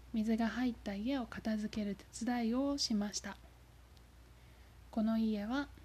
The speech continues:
七十四歳の女性が一人で住んでいて、小畑さんは泥で汚くなっ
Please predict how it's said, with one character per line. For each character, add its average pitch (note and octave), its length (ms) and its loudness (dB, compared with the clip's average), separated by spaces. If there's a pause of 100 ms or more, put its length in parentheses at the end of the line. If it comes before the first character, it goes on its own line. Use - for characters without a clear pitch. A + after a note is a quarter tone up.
(920)
七 A3+ 280 2
十 G#3+ 360 0
四 C4 280 4
歳 G#3+ 380 -2
の C4 160 2
女 G3 160 -2
性 A#3 360 -2
が B3+ 180 0
一 - 360 0
人 C#4+ 160 6
で G3+ 140 0
住 A#3+ 240 0
ん G#3+ 200 0
で G3+ 160 0
い G3 80 0
て、 C4+ 280 0 (1700)
小 B3 80 2
畑 A#3 260 2
さ - 160 -4
ん F#3 200 0
は C4 200 2 (440)
泥 A#3 220 4
で B3 180 2
汚 - 260 0 (200)
く C4 180 0
な C4 140 4
っ C#4+ 40 -2